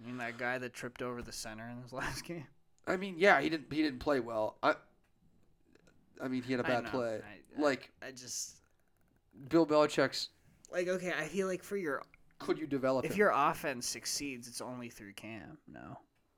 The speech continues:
Speaker 1: And I know you guys are a defense first team.
Speaker 2: Right, and we had a lot of guys that took the year off this year, coming back next year. That's what I'm, that's what I'm thinking. Maybe we get it. We could, we should still be, we should still try, try to be competitive.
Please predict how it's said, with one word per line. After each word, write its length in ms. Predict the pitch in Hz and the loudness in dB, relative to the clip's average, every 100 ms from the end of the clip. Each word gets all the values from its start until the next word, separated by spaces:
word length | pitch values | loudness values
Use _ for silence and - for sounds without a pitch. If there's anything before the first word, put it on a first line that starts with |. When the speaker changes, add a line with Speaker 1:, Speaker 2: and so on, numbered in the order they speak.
| _ _ | _ _
Speaker 1:
And 80 | 147 | -4
I 60 | 151 | -2
know 160 | 156 160 | 2 2
you 180 | 147 | 2
guys 300 | 139 135 131 | 0 0 0
are 120 | 123 117 | -4 -6
a 60 | |
defense 520 | 117 127 120 127 120 | -6 -8 -8 -10 -10
first 460 | - - 131 127 - | -10 -6 -6 -6 -12
team. 300 | 107 95 - _ _ _ _ - | -14 -16 -20 _ _ _ _ 0
Speaker 2:
Right, 240 | 156 131 - | 4 4 6
and 120 | 165 | 6
we 60 | 165 | 8
had 60 | 160 | 6
a 60 | |
lot 320 | 139 160 180 | 8 12 12
of 80 | 180 | 12
guys 260 | 175 170 165 | 10 8 8
that 120 | 151 | 2
took 160 | 165 147 | -2 -4
the 60 | |
year 240 | 143 139 139 | -2 4 8
off 240 | 135 139 | 8 6
this 200 | 160 - | -2 -2
year, 160 | 202 208 | 0 0
coming 280 | - 156 | 2 0
back 300 | 143 147 170 | 2 2 2
next 300 | 147 147 - | -4 -6 0
year. 200 | 180 196 - _ _ _ _ _ _ _ _ _ _ _ _ _ _ _ _ _ _ _ - | 2 2 -2 _ _ _ _ _ _ _ _ _ _ _ _ _ _ _ _ _ _ _ 6
That's 200 | 165 165 | 6 8
what 100 | 175 | 4
I'm, 140 | 160 - - - | 2 -6 -4 6
that's 200 | 165 165 | 6 8
what 80 | |
I'm 140 | 165 156 | 4 4
thinking. 300 | 165 151 143 | 2 0 0
Maybe 220 | 139 131 | 0 2
we 120 | 135 | 0
get 120 | 139 | 0
it. 120 | 131 - | -4 -6
We 160 | - 131 | -4 -4
could, 220 | 127 120 | -4 -2
we 120 | 135 | 0
should 180 | 127 131 | 0 -2
still 220 | - 147 | 2 2
be, 280 | 123 123 117 - - | 4 0 -4 -8 -6
we 120 | 139 | -4
should 160 | 127 123 | -4 0
still 160 | 135 | 0
try, 420 | 127 135 113 117 - | 2 2 4 2 -2
try 160 | - 127 | 0 0
to 60 | |
be 100 | 123 | 0
competitive. 600 | - 123 123 120 113 - | -4 -2 -2 -2 -8 -16